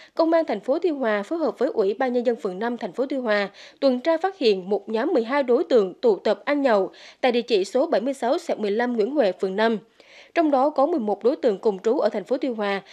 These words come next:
và một đối tượng ở huyện Tây Hòa. Qua kiểm tra, công an đã tạm giữ tám xe mô tô và bốn điện thoại di động.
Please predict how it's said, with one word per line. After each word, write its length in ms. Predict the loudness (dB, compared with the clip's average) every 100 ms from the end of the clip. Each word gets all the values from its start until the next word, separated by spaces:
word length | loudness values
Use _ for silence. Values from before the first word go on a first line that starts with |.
| -6 -2
và 80 |
một 180 | 0 0
đối 140 | 0 2
tượng 240 | 2 2
ở 120 | 0
huyện 240 | 2 0 2
Tây 220 | 0 0
Hòa. 300 | 0 -2 -2 -8 -20 -20 _
Qua 100 | -2 0
kiểm 160 | -4
tra, 140 | -4 -4
công 180 | -4
an 240 | -4 -4 -2
đã 120 | -4
tạm 260 | -2 -6 -2
giữ 220 | -2 0 -2
tám 200 | -2 0
xe 160 | 0
mô 160 | 2 2
tô 420 | 4 4 2 -6
và 120 | -6
bốn 260 | -2 -2 -2
điện 140 | -6 -4
thoại 200 | -6 -4
di 100 | -4
động. 240 | -4 -6